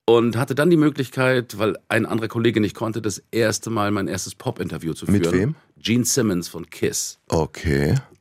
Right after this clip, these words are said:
Speaker 1: Den kannte ich sehr gut, weil ich nämlich das, die Platte Kiss Alive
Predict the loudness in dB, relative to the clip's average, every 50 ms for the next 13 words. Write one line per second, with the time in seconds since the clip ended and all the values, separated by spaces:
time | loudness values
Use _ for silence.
0 | _ -2 0 0 0 0 0 0 0 0 -2 -2 -2 -2 0 0 0 -2 0 -2
1 | -2 -2 -2 -2 -2 -2 -2 -2 0 -2 0 0 -4 -8 _ -18 -20 _ _ _
2 | _ _ _ _ _ -8 -6 -2 -2 0 2 4 2 2 2 -2 -6 -2 0 0
3 | 0 0 0 2 4 4 4 2 0